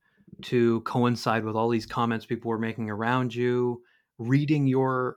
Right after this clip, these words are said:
reading who you were and calling you, like, a, you know, a, a, a lady killer and these kinds of, like, things. Carmichael is open in that special about the,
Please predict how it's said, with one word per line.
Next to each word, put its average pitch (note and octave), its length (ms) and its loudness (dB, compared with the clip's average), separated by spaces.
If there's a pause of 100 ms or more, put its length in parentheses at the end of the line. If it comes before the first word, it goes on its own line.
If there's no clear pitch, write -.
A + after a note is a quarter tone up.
(140)
reading C3+ 340 0
who B2+ 140 -2
you A#2 200 0
were B2+ 540 0 (280)
and A2+ 140 -6
calling A#2+ 280 0
you, A#2 100 0
like, A2+ 200 -2
a, A#2 120 -8
you A2+ 120 -8
know, G#2 220 -6 (300)
a, A#2 40 -6
a, G#2 420 -8 (140)
a A2 80 -4
lady B2 300 2
killer B2 480 0
and A2 180 -4
these A2 180 -4
kinds A2+ 220 -4
of, A2 100 -10
like, G2+ 180 -6
things. B2 200 -4 (460)
Carmichael D3 480 0
is A#2+ 180 -2
open C3+ 560 0
in B2 120 0
that A#2+ 180 -2
special B2 340 -4
about A2 240 -6
the, A#2 160 -4